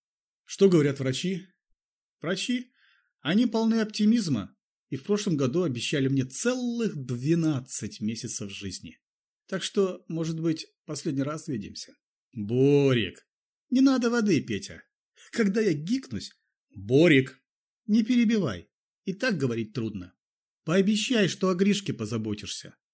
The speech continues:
Уж больно он у меня дурной и слабый. Обещаешь?» «Ну да, конечно». «Ну вот и камень с души. Знаешь что, откати-ка меня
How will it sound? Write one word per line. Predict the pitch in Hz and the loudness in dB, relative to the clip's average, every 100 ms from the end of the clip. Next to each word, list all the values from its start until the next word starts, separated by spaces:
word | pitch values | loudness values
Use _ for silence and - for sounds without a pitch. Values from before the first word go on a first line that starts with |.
| _ - | _ -6
Уж | 147 | -2
больно | 190 233 208 190 | 2 4 4 4
он | 180 | 2
у | |
меня | 180 156 | 2 0
дурной | 117 160 196 196 196 170 | 2 4 6 6 6 6
и | |
слабый. | 165 185 139 90 78 _ _ _ _ - | 2 0 0 -2 -10 _ _ _ _ -10
Обещаешь?» | 107 170 - 233 196 101 - _ _ _ _ _ _ - | -4 0 0 0 0 -4 -10 _ _ _ _ _ _ -4
«Ну | 120 | -2
да, | 127 151 | 0 -2
конечно». | 139 113 117 117 - - _ _ _ _ _ _ _ - | -2 -2 -2 -4 -8 -14 _ _ _ _ _ _ _ 0
«Ну | 285 302 226 | 2 2 0
вот | 254 262 | -2 -2
и | 143 | -4
камень | 123 120 117 | -4 -6 -6
с | 104 | -6
души. | 101 104 - 98 - _ _ _ _ | -8 -10 -10 -12 -16 _ _ _ _
Знаешь | - 262 190 | -2 0 0
что, | - 92 - - - _ | -2 -10 -14 -20 -20 _
откати-ка | 208 - 294 - 320 151 | -8 -2 0 2 0 0
меня | 117 104 101 | 0 -2 -8